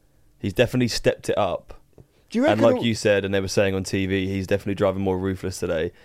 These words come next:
Speaker 1: If they get to the end of the season and they're that close on points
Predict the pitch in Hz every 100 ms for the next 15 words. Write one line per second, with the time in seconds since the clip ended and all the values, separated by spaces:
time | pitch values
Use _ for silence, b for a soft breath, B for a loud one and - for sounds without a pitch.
0 | b - 101 131 139 143 - 127 127 117
1 | 110 - 127 104 87 90 92 - _ _
2 | _ _ - 95 95 98 - - 104 98
3 | 98 90 - 87 73 - -